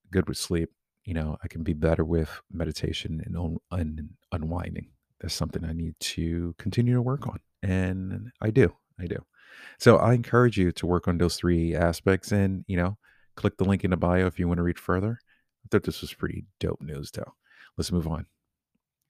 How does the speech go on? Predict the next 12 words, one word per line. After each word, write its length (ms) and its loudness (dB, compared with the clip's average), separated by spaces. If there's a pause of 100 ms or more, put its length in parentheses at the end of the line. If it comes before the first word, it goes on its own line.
(540)
So 300 4
Elon 320 4
Musk 280 0
is 160 -6
talking 380 -4
about, 580 -6 (840)
uh, 340 2
physical 360 4
things 420 0
when, 300 -2
uh, 260 0
own, 320 4